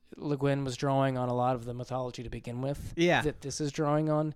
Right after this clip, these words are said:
Speaker 2: Yeah,
Speaker 1: Uh, but I'm,
Speaker 2: absolutely.
Speaker 1: I'm hearing echoes and, and feeling echoes of that as I'm viewing this.
Speaker 2: Absolutely.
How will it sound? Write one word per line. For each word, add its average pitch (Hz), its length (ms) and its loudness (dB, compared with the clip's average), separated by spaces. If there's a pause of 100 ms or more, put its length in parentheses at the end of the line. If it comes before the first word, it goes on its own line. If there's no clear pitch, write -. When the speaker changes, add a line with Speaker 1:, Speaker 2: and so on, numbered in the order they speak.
Speaker 2:
Yeah, 185 240 4
Speaker 1:
Uh, 165 120 -2
but 151 80 -2
I'm, 156 120 6
Speaker 2:
absolutely. 185 280 2
Speaker 1:
I'm 123 100 2
hearing 156 340 0
echoes 123 560 -4
and, 120 280 -10
and 131 200 -8
feeling 131 340 -4
echoes 120 380 -6
of 113 80 -12
that 110 260 -8
as 117 180 -4
I'm 120 100 -2
viewing 113 160 -10
this. - 80 -10
Speaker 2:
Absolutely. 185 680 2